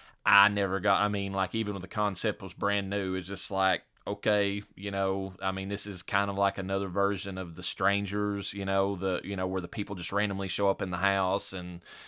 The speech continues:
and then they're killing or whatever. I mean, it, it didn't really, the Purge, um, anarchy kinda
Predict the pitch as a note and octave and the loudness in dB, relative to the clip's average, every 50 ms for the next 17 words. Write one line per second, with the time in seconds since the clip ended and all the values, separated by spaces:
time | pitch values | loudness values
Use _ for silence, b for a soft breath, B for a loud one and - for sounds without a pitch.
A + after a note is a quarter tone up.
0 | B B B - - F#2+ F#2+ F#2+ F#2+ F#2 F#2+ F#2 F#2 F#2 F2+ - - - A2+ G#2 | B B B -8 -6 -4 -4 -2 -4 -4 -2 -2 -2 -2 -4 -4 -6 -2 2 2
1 | G#2 G2+ G#2 G2+ G2 G2 G2 F#2+ G2+ G#2 G#2 G2+ G2 G2+ G2 F#2+ F#2+ G2 G2 F#2+ | 4 4 2 2 0 0 2 2 4 4 2 2 2 2 0 0 0 -2 -4 -4
2 | - - F#2+ F#2+ A#2 A2+ G#2 - G#2+ G2+ F2 G#2+ A2+ - G#2 G#2+ G#2+ G#2 G2+ G2 | -6 -6 0 2 2 2 2 0 -4 -2 0 2 0 2 0 0 0 2 2 2
3 | F#2+ F#2 F#2 F#2 - - _ b b b b b - A2+ A2 - - - - C3+ | 2 2 0 -2 -6 -10 _ b b b b b -6 -4 -4 -4 -4 -2 2 4
4 | C3 B2+ B2+ B2 A#2 A2 G2 F#2+ - - - - G#2+ G2+ G2 F#2+ F#2+ F#2 F2 F#2 | 6 6 6 4 2 0 -2 -6 -8 -6 -2 0 2 4 4 4 4 2 0 -4
5 | F2+ - _ _ _ _ _ - - C3 C#3 C3+ A#2+ G#2+ G2 F#2+ - - F#2+ F#2+ | -10 -14 _ _ _ _ _ -2 2 2 4 6 6 6 6 4 2 -2 -4 -4
6 | F#2+ F#2+ F#2 - _ - G#2 G#2 G2 C2 D#2+ | -4 -4 -6 -8 _ 0 2 2 2 0 0